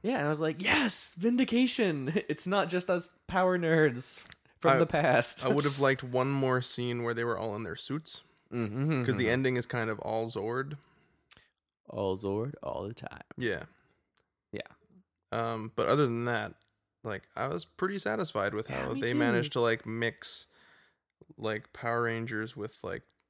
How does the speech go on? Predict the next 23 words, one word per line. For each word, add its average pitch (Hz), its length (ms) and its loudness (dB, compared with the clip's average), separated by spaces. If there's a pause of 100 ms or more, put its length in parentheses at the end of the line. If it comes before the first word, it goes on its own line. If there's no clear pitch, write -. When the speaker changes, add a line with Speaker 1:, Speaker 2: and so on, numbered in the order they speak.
(140)
Speaker 2:
The 131 160 -12
Breakfast - 420 -2
Club - 340 -10 (280)
and 85 500 -12 (560)
Speaker 1:
Yeah. 107 640 2 (800)
Speaker 2:
do, 110 400 -6
like, 110 240 -10
a 110 40 -8
really, 110 320 -6
really 110 460 -6
Speaker 1:
Like, 113 180 -6
actually 101 360 -4
make 101 220 -4
them 101 160 -8 (180)
characters. 104 420 -4
Speaker 2:
Yeah, 185 140 4
they 120 80 2
did, 120 100 0
like, 131 140 -2
a 131 60 -4
good 147 280 -4
Speaker 1:
<laughs> - 0 -
Speaker 2:
character-focused 127 1200 0